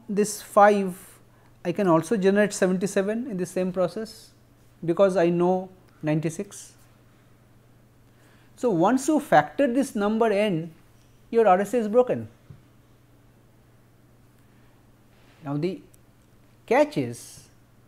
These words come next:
factoring two large prime number, the product of two large prime numbers is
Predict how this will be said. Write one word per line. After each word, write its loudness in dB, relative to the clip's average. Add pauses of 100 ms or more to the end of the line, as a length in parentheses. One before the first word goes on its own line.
(840)
factoring 4 (160)
two -2
large 4
prime 2
number, -4
the -4
product 0
of -2
two -2
large 0
prime -2
numbers -6 (580)
is -6